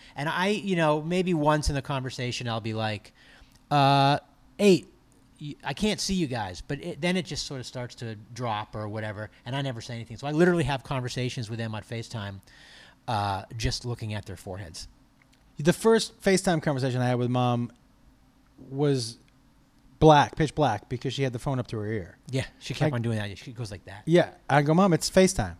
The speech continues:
Speaker 2: She's
Speaker 1: Yeah.
Speaker 2: like, "You can't hear me?" And I go, "No, I can hear you."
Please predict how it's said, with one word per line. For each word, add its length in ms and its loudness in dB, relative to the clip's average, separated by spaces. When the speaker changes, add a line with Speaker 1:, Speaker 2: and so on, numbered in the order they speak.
Speaker 2:
She's 260 2
Speaker 1:
Yeah. 80 4
Speaker 2:
like, 120 0
"You 100 6
can't 240 8
hear 200 8
me?" 240 6
And 100 -2
I 60 6
go, 80 4
"No, 220 4
I 80 6
can 160 0
hear 200 4
you." 240 -2